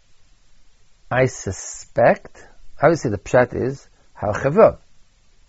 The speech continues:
Hebron is also a mountain, but th-, there's no common phrase referring to Hebron as being a mountain. I suspect what Ramban means by Har Hahu, maybe only as a,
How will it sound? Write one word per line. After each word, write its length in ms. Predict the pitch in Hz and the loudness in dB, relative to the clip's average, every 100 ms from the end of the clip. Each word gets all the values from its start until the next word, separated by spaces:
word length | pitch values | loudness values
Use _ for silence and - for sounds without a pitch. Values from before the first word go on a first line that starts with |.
| _ _ _ _ _ - _ - | _ _ _ _ _ -20 _ -18
Hebron 260 | 117 120 | -8 -4
is 80 | 165 | 0
also 240 | 208 - | 0 2
a 20 | 120 | -2
mountain, 360 | 98 95 95 | -2 -6 -8
but 180 | 104 123 _ _ - _ _ _ _ _ _ _ | -4 -6 _ _ -20 _ _ _ _ _ _ _
th-, 140 | - - | -6 -4
there's 180 | 165 180 | -4 -2
no 100 | 190 | -2
common 360 | - 180 147 | -2 -2 -2
phrase 540 | 113 - 165 107 95 - - - - - | -2 0 2 2 -4 -16 -20 -20 -20 -12
referring 360 | 117 107 127 117 | -8 -4 -2 -2
to 100 | 120 | -4
Hebron 320 | 110 104 104 | -4 -4 -4
as 120 | 98 | -6
being 200 | 95 92 | -6 -4
a 40 | 92 | -4
mountain. 420 | 90 87 - - - - _ _ _ _ _ - | -6 -8 -12 -18 -20 -20 _ _ _ _ _ -4
I 140 | 120 | -2
suspect 800 | 117 127 - - - - 220 - | -2 -6 -12 -14 -2 4 4 4
what 160 | 147 147 | -4 -2
Ramban 480 | 135 135 160 160 156 | -2 2 2 0 -4
means 400 | 147 156 143 117 | -6 -4 -4 -6
by 200 | 120 113 | -6 -6
Har 300 | 117 131 135 | -6 -4 -2
Hahu, 540 | 117 107 117 156 226 - - _ - | -2 -6 -2 2 2 0 -12 _ -6
maybe 300 | 180 180 175 | -2 2 2
only 280 | 160 156 143 | 0 0 -2
as 180 | 120 | -2
a, 220 | 107 104 | -4 -8